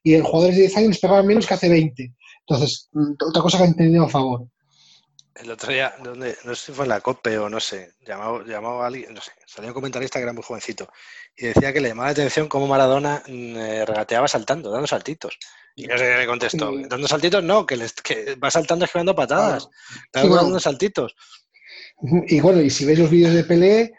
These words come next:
Speaker 1: a Pelé le pegaban muchísimo más que a, que a Maradona, por ejemplo. O sea, o sea, to-, el nivel de hostilidad era mucho mayor cuanto antes, eh, iba para atrás. Pues eso, los famosos, el famoso Estudiantes de los años setenta,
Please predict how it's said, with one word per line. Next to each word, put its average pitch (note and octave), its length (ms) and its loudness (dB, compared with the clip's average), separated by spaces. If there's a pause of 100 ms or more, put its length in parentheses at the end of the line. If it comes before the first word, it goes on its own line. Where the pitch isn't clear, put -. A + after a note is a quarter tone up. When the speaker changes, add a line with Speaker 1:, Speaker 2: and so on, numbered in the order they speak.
(160)
Speaker 1:
a D3 140 -2
Pelé D#3 180 4
le F#3 120 6
pegaban F3+ 320 4
muchísimo F3 500 2
más F3 380 2
que C3+ 140 -4
a, B2+ 240 -4 (260)
que - 120 -2
a C#3+ 40 2
Maradona, C#3+ 500 4
por C3+ 120 -4
ejemplo. D#3+ 420 2
O B2+ 40 -6
sea, B2 280 0
o B2 300 -8
sea, - 200 -4 (140)
to-, D#3 240 0 (180)
el D#3+ 120 6
nivel D3+ 200 8
de F3 60 6
hostilidad F3+ 460 6
era F#3+ 120 4
mucho F3 300 4
mayor F#3 400 4
cuanto D#3+ 460 2
antes, E3 420 0 (460)
eh, B2+ 440 2 (280)
iba D#3+ 240 4
para C#3+ 160 2
atrás. E3+ 400 2
Pues C3 520 -10
eso, C#3 160 0
los B2+ 120 2
famosos, C#3+ 500 2
el D#3+ 160 -2
famoso C#3+ 280 2
Estudiantes D#3 720 4
de D3+ 320 0
los D3 120 -4
años D#3+ 200 2
setenta, E3 640 2